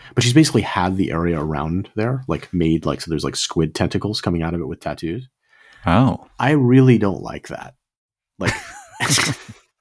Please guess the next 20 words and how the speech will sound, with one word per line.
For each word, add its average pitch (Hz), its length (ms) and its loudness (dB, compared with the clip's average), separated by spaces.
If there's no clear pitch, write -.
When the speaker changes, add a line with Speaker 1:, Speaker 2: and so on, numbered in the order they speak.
Speaker 1:
like, 131 140 2
she's - 60 -2
Speaker 2:
Wait, 175 220 4
so 160 160 4
Speaker 1:
otherwise 151 280 4
Speaker 2:
the, 143 60 4
Speaker 1:
pretty 123 280 0
cool 120 100 2
Speaker 2:
the 131 80 6
Speaker 1:
and, 135 80 4
Speaker 2:
butthole 156 340 8
Speaker 1:
like - 40 8
Speaker 2:
is, 165 120 2
like, 147 140 4
the 117 100 6
mouth 110 460 6
of 120 200 0
the, 101 260 0
uh, 92 320 4
cephalopod? 151 640 -2